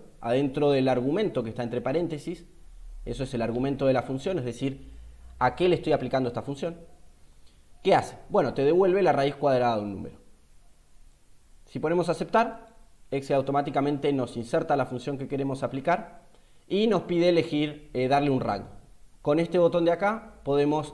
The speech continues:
seleccionar el rango dentro de la hoja. Puede ser una celda o un rango completo de celdas,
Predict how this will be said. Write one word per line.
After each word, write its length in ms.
seleccionar 480
el 60
rango 300
dentro 200
de 60
la 100
hoja. 300
Puede 220
ser 420
una 180
celda 480
o 320
un 160
rango 400
completo 460
de 60
celdas, 440